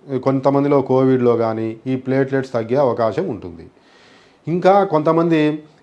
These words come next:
ఈ క్యాన్సర్కు ఇచ్చేటటువంటి కీమోథెరపీ లేదా రేడియేషన్ వల్ల కూడా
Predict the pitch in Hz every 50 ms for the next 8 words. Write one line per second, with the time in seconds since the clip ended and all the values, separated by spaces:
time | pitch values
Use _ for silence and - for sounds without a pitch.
0 | _ 135 139 143 135 135 135 135 151 160 135 151 156 160 143 156 156 151 151 156
1 | 160 - 143 113 - 147 147 135 135 131 143 143 139 135 139 127 - 127 131 139
2 | 143 139 135 139 135 135 120 135 143 147 147 - - 120 123 127 127 127 120 117
3 | 127 139 143 147 147 147 143 143 143 139 139 135 135 135 131 120 131 131 147 208
4 | 262